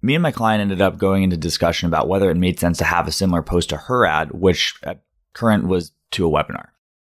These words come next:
And in the process of talking through this, we came on a metaphor that I think is gonna be really, really useful for any decision that you need somebody else to make. And technically, 'cause this could be a prospect, but it also could be an employee or even yourself. So let's get started.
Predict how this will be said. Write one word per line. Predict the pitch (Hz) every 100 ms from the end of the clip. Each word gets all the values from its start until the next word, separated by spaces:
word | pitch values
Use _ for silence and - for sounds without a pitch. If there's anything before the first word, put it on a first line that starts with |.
| _ -
And | 117
in |
the | 110
process | 120 117 - 147
of | 131
talking | - 107 101 92
through | 85 85
this, | 107 147 - _ _ _ _
we | 107 104
came | 120 120
on | 110
a | 101
metaphor | 104 98 - 90 82
that |
I | 90
think | 101 95
is | 90
gonna | 90
be | 80
really, | 90 107 104
really | 98
useful | 87 90 - 143
for | 139 107
any | 104
decision | 95 92 98 95 92
that | 73
you | 85 120
need | 139 113
somebody | - 117 113 101 87 -
else | 98 107 -
to | -
make. | 78 69 73 _ _ -
And | 98
technically, | 117 - 151 123
'cause | 92 90
this | 101
could | 95
be | 85
a | 80
prospect, | - 101 104 - 104 -
but | 95
it |
also | 104 104 101
could | 98 80
be | 78
an |
employee | 76 - 120 117 113
or | - 90 - -
even | 107 98
yourself. | 82 - - _ _ _ -
So | - 127 - -
let's | 113
get | 98
started. | - 58